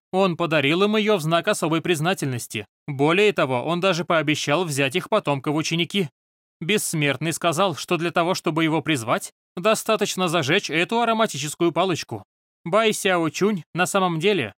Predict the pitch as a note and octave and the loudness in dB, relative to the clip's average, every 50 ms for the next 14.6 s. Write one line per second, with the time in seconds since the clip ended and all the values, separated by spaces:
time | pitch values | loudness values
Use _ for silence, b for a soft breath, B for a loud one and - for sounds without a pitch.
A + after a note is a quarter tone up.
0 | _ _ - F#3 G3+ F#3 G3+ G3 - G#3 F#3 D#3 G3+ G#3 G3+ G3 F#3+ - G3 - | _ _ -2 0 0 2 2 0 2 0 0 2 2 2 4 2 2 2 0 0
1 | - G3+ A3 A3 F#3+ G3+ F#3 - F#3 F#3 F3 - - E3 D3 - D#3+ - - B2+ | 2 2 2 2 2 0 -2 0 0 -2 0 0 -2 -2 -2 -2 -4 -2 -2 -2
2 | D3 F#3+ - - _ _ - F#3+ F3+ F3+ G#3+ F#3 F#3+ G3+ D#3+ F3 F3 D#3+ - D3+ | -2 -2 -4 -8 _ _ -6 -4 0 0 0 2 0 0 2 2 0 2 2 2
3 | C#3+ D3+ F3 F3 - - A3 G#3+ D3+ D#3 D#3+ E3 F#3 G#3 G#3+ F#3 A3 G3 - D3 | 2 2 2 0 -2 -2 -2 0 2 2 2 4 4 2 2 0 -2 -2 0 -2
4 | B2+ - - - C#3+ D#3+ F3 D3+ - - _ _ _ _ - F#3 G3 A3 A3+ A3 | -2 -2 -2 -2 0 0 0 0 -2 -10 _ _ _ _ -4 0 2 2 4 4
5 | G#3 G#3 F#3+ - G3+ F#3+ D#3+ F3 E3 - - D3+ C#3+ C#3+ C3 - F3 G3 G3+ - | 2 2 2 4 4 4 4 4 2 2 0 0 2 2 0 0 0 -2 0 0
6 | D3 C3 - D3+ D#3 E3 D3 E3+ F3 F3 E3 D3+ F#3 G3 D#3 - C#3+ G#2+ F#2+ _ | 0 0 0 0 0 0 2 2 4 4 4 4 2 0 0 -2 -6 -8 -8 _
7 | _ _ _ _ _ _ _ _ - - - G3 F#3+ F#3 - F#3 F#3+ - F3+ E3+ | _ _ _ _ _ _ _ _ -12 -4 -2 0 0 0 2 0 0 2 0 0
8 | D3+ - F3 F#3+ D#3 D3+ D3 F#3 G#3 G#3+ G3+ - G3+ G3 F#3 F3 - - G3 A3 | 0 2 0 0 0 0 0 2 2 2 2 2 2 2 2 2 0 2 0 0
9 | G#3 D#3+ - _ _ _ - D3+ F3 G#3 A#3 G#3+ F3 G#3+ A3+ G#3 G#3 G#3 - G3+ | 0 -2 -6 _ _ _ -8 -2 0 2 2 2 2 0 2 2 2 2 2 0
10 | F#3+ - - F#3+ F3+ F3+ F3 C#3 C3 D3+ - G3+ F3 - - G3+ G#3+ E3+ C3+ D3+ | 0 0 0 0 0 2 2 2 2 2 0 -2 -4 -2 2 2 2 2 2 0
11 | E3 F#3 G3 - - A3+ A3 - - D#3 D3 C#3+ D3+ D3+ E3+ E3+ D#3 E3+ E3 - | 2 2 2 0 0 -2 -2 0 0 0 0 2 2 0 0 0 0 0 -2 -2
12 | E3 E3 F#3+ G#3 G3+ - B2+ A2+ A2 G2+ - _ _ _ _ _ - F#3+ G#3 G#3+ | -2 0 0 0 -2 -4 -6 -6 -6 -10 -12 _ _ _ _ _ -2 0 2 2
13 | - - - G3+ F3+ D3+ E3+ E3 D#3+ D3+ - - D3 E3 D#3+ D3+ A3 F#3 D3+ C#3 | 2 2 2 2 2 4 2 2 2 2 0 0 0 0 2 2 0 2 2 0
14 | C3+ - - F3 D#3+ D3+ F3+ F#3+ D3+ D3 A#2 G#2 | 0 0 -2 -2 0 0 0 0 0 -2 -4 -4